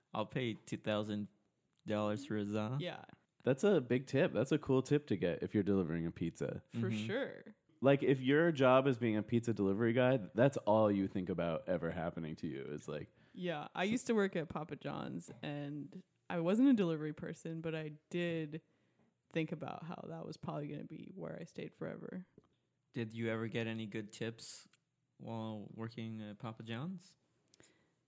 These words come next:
Speaker 2: No.
Speaker 1: No?
Speaker 2: No, 'cause I was just, like, in store.
Speaker 1: Oh,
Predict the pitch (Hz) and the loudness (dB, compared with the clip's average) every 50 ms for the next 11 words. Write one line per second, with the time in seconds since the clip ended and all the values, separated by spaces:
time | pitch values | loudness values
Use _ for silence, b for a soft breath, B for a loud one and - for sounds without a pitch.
0 | _ _ _ _ _ _ _ _ _ _ _ _ _ _ _ _ _ _ _ _ | _ _ _ _ _ _ _ _ _ _ _ _ _ _ _ _ _ _ _ _
1 | _ _ _ _ - 214 226 220 196 185 151 82 73 - - - 190 - 117 113 | _ _ _ _ 2 4 4 6 6 4 2 0 -4 -8 -10 -12 -10 -6 -6 -4
2 | 113 127 147 - _ - - 175 151 - - 190 - - 202 190 175 175 185 190 | -4 -6 -8 -12 _ -10 -8 -8 -8 -8 -10 -12 -8 -6 -4 -4 -2 -4 -4 -6
3 | 180 185 - 175 170 - - - 160 156 156 151 156 170 - - - - 156 - | -8 -10 -10 -10 -12 -10 -8 -8 -8 -6 -6 -6 -8 -10 -12 -12 -10 -8 -8 -8
4 | - - 180 190 185 _ _ _ _ _ _ _ _ _ _ _ _ - - | -8 -10 -10 -12 -14 _ _ _ _ _ _ _ _ _ _ _ _ -18 -12